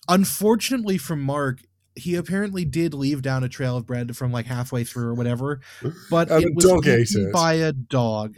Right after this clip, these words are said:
Speaker 1: There was a dog that someone else had there, and it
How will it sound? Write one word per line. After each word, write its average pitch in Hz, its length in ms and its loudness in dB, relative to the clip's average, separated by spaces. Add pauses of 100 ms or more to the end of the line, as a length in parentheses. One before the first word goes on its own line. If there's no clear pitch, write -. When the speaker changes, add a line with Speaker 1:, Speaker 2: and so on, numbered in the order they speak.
Speaker 1:
There 147 260 0
was 143 280 -2
a 131 140 0
dog 180 680 0 (100)
that 131 380 -4
someone 143 320 -4
else 139 200 -4
had 131 240 -2
there, 151 280 -2
and 123 140 -2
it 113 140 -6